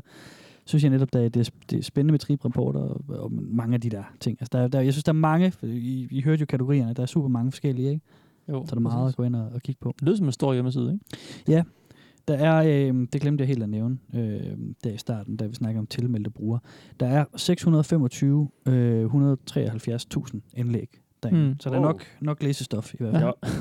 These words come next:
Speaker 2: Sygt.
Speaker 3: Du sagde også, det var seksten års, øh, aktive
Speaker 1: Mm.
Speaker 3: brug, ikke? Eller det sagde de selv.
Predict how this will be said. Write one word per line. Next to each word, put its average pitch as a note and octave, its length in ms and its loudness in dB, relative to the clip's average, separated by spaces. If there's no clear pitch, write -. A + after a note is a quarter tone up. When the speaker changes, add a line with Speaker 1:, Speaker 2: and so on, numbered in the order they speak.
Speaker 2:
Sygt. - 180 -8
Speaker 3:
Du C#3 80 0
sagde C#3+ 140 2
også, C#3 100 -2
det C3+ 100 0
var B2+ 60 0
seksten C3+ 400 0
års, A#2+ 240 0
øh, A2+ 300 2
aktive A#2 500 0
Speaker 1:
Mm. D3+ 160 6
Speaker 3:
brug, C3 100 -2
ikke? D3 140 -6
Eller A2+ 120 -4
det G#2+ 100 -8
sagde A#2+ 120 0
de A2 80 -10
selv. A#2+ 200 -2